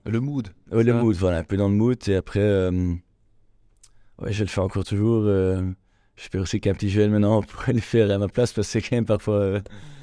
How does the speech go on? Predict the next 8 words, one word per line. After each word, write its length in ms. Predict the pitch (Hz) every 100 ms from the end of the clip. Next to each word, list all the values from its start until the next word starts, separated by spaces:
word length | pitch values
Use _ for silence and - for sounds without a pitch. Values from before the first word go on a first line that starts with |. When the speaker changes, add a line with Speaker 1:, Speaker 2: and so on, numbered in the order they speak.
| -
Speaker 2:
c'est 120 | - -
pas 100 | 117
toujours 180 | 110
facile. 380 | 104 101 123 131 - _ - - _ -
Mais 240 | 104 95
on 100 | 90
verra 220 | 82 71
bien. 140 | 58